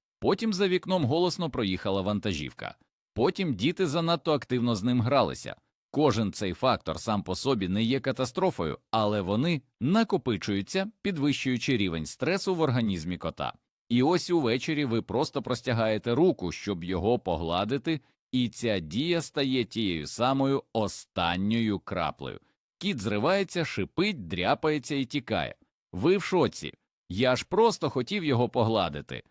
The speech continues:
А для нього це був уже перебір подразників за день. Це як у людей. Коли у вас був важкий день, будь-яка дрібниця може вивести з себе. Намагайтеся створювати для кота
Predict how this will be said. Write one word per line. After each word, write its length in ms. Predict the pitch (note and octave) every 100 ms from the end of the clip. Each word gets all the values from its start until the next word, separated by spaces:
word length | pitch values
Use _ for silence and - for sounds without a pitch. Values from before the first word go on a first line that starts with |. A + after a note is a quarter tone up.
| _ _ _ -
А 200 | G2+ E2+
для 220 | D2 E2+
нього 400 | F#2+ D#3+ B2+ D#2+ - _
це 180 | - C#3
був 240 | C#3+ D3+
уже 220 | C3+ A2+ B2+
перебір 500 | B2 A2+ F2+ F3 -
подразників 880 | B2 F#2+ A#2+ E3 C#3+ D#3 - C#3+
за 180 | G2 A2+
день. 380 | D2+ D#2 B1+ - _ -
Це 140 | F#3
як 220 | F#3 F3
у 100 | D3+
людей. 420 | C#3 C3 E2+ B1 - _ _ _
Коли 340 | A2 A#2 F#3+
у 120 | F#3+ C3+
вас 220 | A#2+ F2+
був 240 | F#2 G2+
важкий 500 | F2 F#2 - C3 C3
день, 360 | G2 D#3+ F3+ D#3+ _ -
будь-яка 640 | F2 F#3 G#3+ G3+ F#3+ F#3
дрібниця 580 | D#3 D3+ G#2+ D#3 C#3 C#3+
може 280 | B2 A#2+ C3
вивести 540 | F#2 F2 F2+ - G2+
з 60 | -
себе. 460 | - F2 B1 A#1 - _ _ -
Намагайтеся 880 | G#2+ G#2+ F2 E2 C#3 D3 E2 D2 C#2
створювати 680 | - A#2+ D3 D3 C3+ B2 G#2+
для 180 | A2
кота 440 | G2+ G2+ - D#3